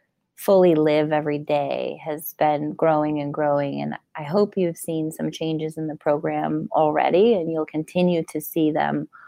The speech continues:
along that line, which is really recognizing and celebrating each person for the individual that they are and how they live their lives,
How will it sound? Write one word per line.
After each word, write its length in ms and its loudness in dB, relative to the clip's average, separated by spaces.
along 440 2
that 260 -4
line, 340 -4
which 180 -6
is 160 -2
really 400 4
recognizing 720 0
and 100 -4
celebrating 680 0
each 260 0
person 400 -2
for 140 0
the 120 4
individual 540 0
that 180 0
they 120 0
are 420 2
and 160 -4
how 160 0
they 160 0
live 360 2
their 180 0
lives, 500 0